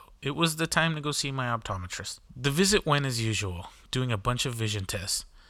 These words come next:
getting bright lights shined in my eyes, and trying to guess what letter the big blur was once he asked me to take out my contacts.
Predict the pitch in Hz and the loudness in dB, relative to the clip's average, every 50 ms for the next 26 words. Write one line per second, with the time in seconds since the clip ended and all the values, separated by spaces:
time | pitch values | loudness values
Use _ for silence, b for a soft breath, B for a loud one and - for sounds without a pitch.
0 | b b b b 123 127 123 110 104 95 110 110 113 123 127 - 117 107 110 117 | b b b b -2 -2 -2 -2 -2 0 4 6 6 6 4 2 -4 -4 -2 -2
1 | 120 - - - - - 123 113 117 117 117 120 120 117 113 107 101 95 104 113 | -2 -2 0 0 2 2 2 2 2 0 -2 -2 -4 -2 -2 -2 -2 0 0 0
2 | 135 147 147 139 - - b b b b b b b b 117 110 - - 127 127 | -2 -2 -2 -4 -6 -6 b b b b b b b b -6 -4 0 2 2 2
3 | 127 123 117 - 127 123 - - 123 123 113 - 117 120 120 127 120 113 110 101 | 2 0 -2 0 0 2 2 0 0 0 -2 0 0 0 2 0 0 -2 -2 -4
4 | 95 - 135 135 120 110 117 120 123 131 123 107 101 98 98 104 98 - - - | -2 -2 -2 -2 -2 -4 -2 -2 0 0 0 -2 -2 -2 -2 -2 -2 -4 -6 -6
5 | B B B B B B - 113 110 107 107 - - - 123 110 101 98 101 - | B B B B B B -4 -2 0 0 2 2 0 0 0 0 -2 -2 -2 -4
6 | - - 117 110 110 104 - - 117 107 - 92 90 87 87 107 107 - - 117 | -4 -4 -4 -6 -6 -6 -6 -6 -6 -6 -6 -6 -6 -6 -6 -6 -6 -4 -2 -2
7 | 120 120 - 92 76 - - - | -2 -2 -4 -8 -8 -8 -8 -8